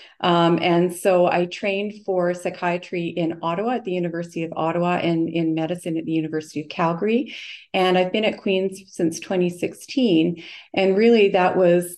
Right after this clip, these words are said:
the continuation at that time of a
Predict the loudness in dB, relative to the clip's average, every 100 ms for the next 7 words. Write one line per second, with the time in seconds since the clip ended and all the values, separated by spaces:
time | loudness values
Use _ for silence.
0 | -8 0 0 0 -6 -4 0 0 2 0
1 | -2 -4 -6 -4 -4 -6 -6 -2 0 0
2 | -2 -2 -2 -2 -2 -4 -6